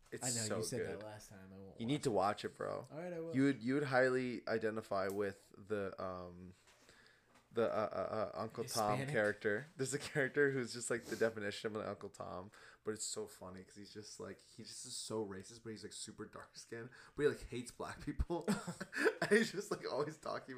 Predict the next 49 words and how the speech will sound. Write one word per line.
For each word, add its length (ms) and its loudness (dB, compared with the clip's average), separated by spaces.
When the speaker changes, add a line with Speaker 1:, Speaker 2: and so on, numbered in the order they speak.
Speaker 1:
like, 160 -6
calling 300 -4
them 140 -10
racial 260 -2
slurs 460 -6
and 140 -12
Speaker 2:
Oh, 40 -8
Speaker 1:
stuff. 200 -2
Speaker 2:
yeah, 60 -6
I 40 0
would 80 -2
love 200 -2
that. 220 -6
Speaker 1:
He's 200 -10
so 220 -2
funny. 320 -10
You'd 160 -6
love 140 0
Speaker 2:
Okay. 120 0
Speaker 1:
him. 140 0
He's, 80 -10
like, 160 -6
the 80 -6
funniest 420 -12
Speaker 2:
So 80 -2
Speaker 1:
character. 180 2
Speaker 2:
Riley 360 6
from 220 -2
the 60 0
Boondocks. 800 -4
Speaker 1:
Yeah, 220 0
I 40 -2
pick 180 0
Riley 360 2
at 120 -4
two. 280 -6
At 60 -8
the 80 -4
Speaker 2:
Okay. 140 -6
Speaker 1:
two. 240 -4
Speaker 2:
All 80 -4
right. 180 -4
So 140 -4
we 80 2
both 200 -2
have 140 -2
our 80 -2
small 240 -8
forward. 360 -8